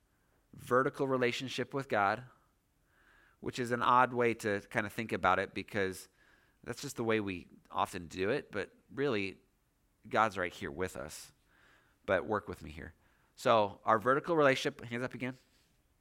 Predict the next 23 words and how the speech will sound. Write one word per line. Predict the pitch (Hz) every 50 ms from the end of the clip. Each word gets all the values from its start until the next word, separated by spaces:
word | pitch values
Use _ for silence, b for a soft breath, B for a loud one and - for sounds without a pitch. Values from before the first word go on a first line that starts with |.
| _ _ _ _ _ _ _ _ -
This | 95 -
is | -
our | 104
vertical | 98 98 104 110 - 123 113
relationship | 107 107 104 - 113 107
with | 113 101
God, | - 85 85 90 - _ _ _ _ _ _ _ _ _ _ _ _ _ _
which | - 104 110
is | 104 104
why | 101 101
sometimes | - - 101 95 104 92 87 87
you | 92 87
see | - 101
people | - - 90 87 87 85
in | 82
worship | 85 87 - - - -
lift | - 85 -
their | 82 82
hands. | 82 78 - - - _ _ _ _ _ _ _ _ _ _ _ _ _ _ _ _ _ _
So | - 113
this | 117 127 135
is | 156 147
Psalms. | - - - 165 151 139 127 120 131 151 160 151 - - -